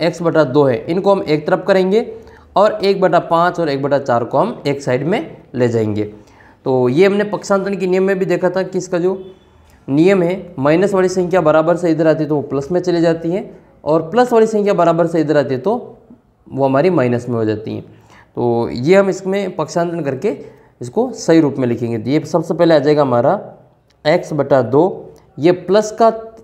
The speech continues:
x बटा तीन है, इधर आएगा तो हो जाएगा आपका माइनस का x बटा तीन,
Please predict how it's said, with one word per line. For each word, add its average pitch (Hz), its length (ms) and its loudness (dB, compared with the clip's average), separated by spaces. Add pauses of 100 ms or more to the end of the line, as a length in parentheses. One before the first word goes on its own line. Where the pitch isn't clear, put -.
(280)
x 190 220 0
बटा 175 260 2
तीन 190 280 -2
है, 226 100 2
इधर 156 260 2
आएगा 165 260 4
तो 160 100 0
हो 147 60 2
जाएगा 135 240 2
आपका 127 240 -2
माइनस 127 380 -2
का - 160 0
x 131 200 -4
बटा 123 260 0 (580)
तीन, 113 220 -6